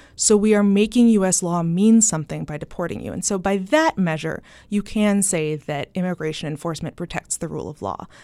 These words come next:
But it's one of those things where protecting the rule of law and protecting people from crime are actually independent.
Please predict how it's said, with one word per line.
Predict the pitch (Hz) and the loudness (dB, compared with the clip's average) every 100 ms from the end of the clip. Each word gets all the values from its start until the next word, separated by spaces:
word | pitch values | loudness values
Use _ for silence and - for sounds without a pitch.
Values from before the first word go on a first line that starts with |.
| - | -8
But | 185 196 | 0 0
it's | 180 | 0
one | 226 | 2
of | 226 | 2
those | 196 185 | 2 0
things | 180 180 | -2 -4
where | 156 160 160 | -2 -4 -6
protecting | - 196 196 190 | -10 -10 -6 -6
the | 180 | -4
rule | 170 | -6
of | 165 196 | -8 -6
law | 294 302 196 - | -2 0 0 0
and | 175 | -6
protecting | 180 - 196 185 | -6 -8 -6 -6
people | - 175 | -6 -10
from | - 156 | -10 -12
crime | - 285 247 180 | -8 -2 0 0
are | 170 | -2
actually | 180 175 - - | -6 -8 -8 -8
independent. | 147 95 - - - | -8 -10 -14 -18 -20